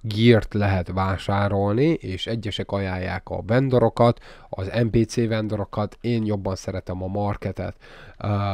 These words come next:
erre a feladatra. Ide jössz bármelyik marketeshez, mondjuk, hogyha már elértél ide Vejlába vagy Heidelbe, ö,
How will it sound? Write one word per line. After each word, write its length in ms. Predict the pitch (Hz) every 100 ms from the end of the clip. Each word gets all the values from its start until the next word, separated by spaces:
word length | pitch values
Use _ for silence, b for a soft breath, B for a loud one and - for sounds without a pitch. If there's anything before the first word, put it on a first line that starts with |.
| 92
erre 280 | - 110 104
a 40 |
feladatra. 540 | 92 123 110 98 - 98
Ide 200 | 170 190
jössz 240 | 127 -
bármelyik 480 | 110 127 139 131 110
marketeshez, 800 | 107 104 104 104 95 - - 135
mondjuk, 300 | 123 92 92
hogyha 200 | 92 -
már 260 | 92 92 -
elértél 480 | 107 98 92 92 90
ide 180 | 90
Vejlába 600 | 85 101 98 90 87 90 90
vagy 240 | 101 87
Heidelbe, 680 | - 101 104 107 104 98 98 B B B 98
ö, 220 | - 101